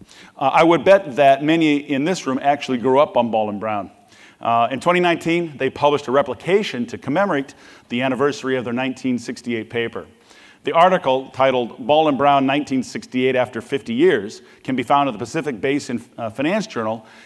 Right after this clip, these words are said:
and a link is also available on the Jacobs Levy Center website. Ray and Phil were selected for this year's prize by a committee of esteemed academics and practitioners who are listed in the award ceremony program.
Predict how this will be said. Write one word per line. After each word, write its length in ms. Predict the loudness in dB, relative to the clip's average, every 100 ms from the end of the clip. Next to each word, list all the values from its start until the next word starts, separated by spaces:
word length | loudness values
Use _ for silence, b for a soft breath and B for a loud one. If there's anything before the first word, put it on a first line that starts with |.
| B
and 240 | -8 -2 0
a 60 |
link 320 | 0 0 -2 -4
is 160 | 0
also 240 | 0 0 -2
available 340 | -2 -4 -4
on 80 | -6
the 80 | -6
Jacobs 400 | -6 -8 -8 -8
Levy 260 | -6 -6
Center 360 | -8 -8 -8 -6
website. 540 | -6 -6 -8 -12 -14 -20 _ B B B B
Ray 160 | 0 2
and 120 | 0
Phil 280 | 0 2 2
were 100 | 0
selected 680 | 0 2 4 4 -2 -2 -8
for 400 | -6 0 2 2
this 260 | 0 0
year's 160 | -2 -4
prize 520 | 0 2 2 0 -2
by 180 | 0 0
a 80 | -2
committee 400 | -4 -2 0 0
of 120 | -4
esteemed 400 | -6 -2 -2 0
academics 540 | -2 -2 -2 -2 -4
and 80 | -6
practitioners 800 | -4 -4 -4 -6 -4 -6 -6 -12 B B B
who 140 | -2 2
are 160 | 4
listed 460 | 4 2 0 0 0
in 100 | 2
the 80 | -2
award 400 | 0 0 0 -2
ceremony 520 | -2 0 0 0 -2
program. 680 | -2 2 4 2 -4 -12